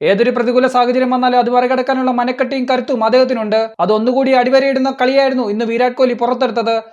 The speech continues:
മത്സരശേഷം അദ്ദേഹം ആദം ഗിൽക്രിസ്റ്റിനോട് പറഞ്ഞത് ഇങ്ങനെ, "വളരെ പ്രതികൂലമായ കാലാവസ്ഥയിലൂടെയാണ് ഞാൻ പൊയ്ക്കൊണ്ടിരുന്നത്.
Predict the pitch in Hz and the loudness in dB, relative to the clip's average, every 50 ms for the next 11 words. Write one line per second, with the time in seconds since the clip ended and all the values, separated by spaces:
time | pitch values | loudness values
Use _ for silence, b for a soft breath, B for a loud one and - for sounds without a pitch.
0 | - - 156 190 208 196 240 247 240 247 269 254 254 254 247 220 226 254 233 240 | -4 -2 -2 0 0 0 -2 -4 -2 0 0 0 0 -2 0 0 0 0 0 0
1 | 240 220 226 254 247 233 254 240 254 262 262 277 277 277 254 247 254 254 247 254 | -2 -2 0 0 -2 -2 -2 -2 -2 -4 -4 -2 0 0 0 2 0 0 0 -2
2 | 233 247 226 233 233 226 233 226 226 - 151 165 202 226 240 - 220 208 240 240 | -2 -2 -4 -4 -6 -6 -6 -8 -6 -4 -2 0 0 0 0 -2 -4 -4 -4 -2
3 | 262 269 262 247 269 269 269 262 262 247 240 240 262 262 269 262 - 285 262 277 | 0 0 0 0 0 0 -2 -2 -2 0 0 2 2 0 0 -2 -4 -4 -2 -2
4 | 254 269 262 254 240 240 226 233 233 214 233 226 - 262 262 254 247 233 226 226 | 0 0 0 0 -2 -2 -4 -4 -4 -4 -6 -4 -2 -2 -2 -2 -2 -4 -4 -4
5 | 220 220 226 226 | -2 -2 -2 -4